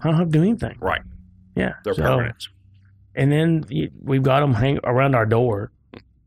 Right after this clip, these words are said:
Speaker 1: She put lights around the door, but that's about all the lights we're gonna have up.
Speaker 2: Is the dogs going crazy over all this stuff?
Speaker 1: No, but our doorbell camera keeps going off
Speaker 2: Mm.
Speaker 1: because they keep, she put 'em right in front of
Speaker 2: Oh, nice.
Speaker 1: I think my doorbell camera went off thirty-seven times today.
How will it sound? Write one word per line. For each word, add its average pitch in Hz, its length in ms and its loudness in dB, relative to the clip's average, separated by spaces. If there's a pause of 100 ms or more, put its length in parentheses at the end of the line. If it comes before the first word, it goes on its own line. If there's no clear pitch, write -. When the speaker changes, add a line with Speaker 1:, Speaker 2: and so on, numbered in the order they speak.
(240)
Speaker 1:
She - 140 -4
put 127 180 -2
lights 117 260 -2
around 110 200 -2
the 98 60 -2
door, 104 320 0
but 92 140 -4
that's 95 180 -6
about 98 240 -10 (720)
all 107 140 -4
the 98 60 -4
lights 101 320 -2
we're 113 100 0
gonna 95 220 -2
have 87 160 -4
up. 85 260 -6
Speaker 2:
Is 90 120 -8
the 90 80 -6
dogs 85 300 0
going 87 200 -2
crazy 90 360 -2
over 90 220 -2
all 90 100 -2
this 90 100 -6
stuff? 95 260 -4 (100)
Speaker 1:
No, 165 320 2
but 160 120 4
our 139 80 4
doorbell 151 420 4
camera 95 340 0
keeps - 200 -8
going 82 240 -4
off - 260 -10
Speaker 2:
Mm. 85 360 -10 (560)
Speaker 1:
because 123 300 0
they 117 80 2
keep, 120 240 0 (240)
she - 160 -4
put 151 220 0
'em 139 140 2
right 127 100 2
in 131 60 4
front 120 240 -2
of - 80 -16 (220)
Speaker 2:
Oh, - 200 -8 (280)
nice. - 420 -8 (220)
Speaker 1:
I 135 80 0
think 165 280 0
my 139 140 0
doorbell 127 420 4
camera 107 280 0
went 104 120 2
off 104 140 0
thirty-seven 110 520 2
times 95 280 -2
today. 90 220 -8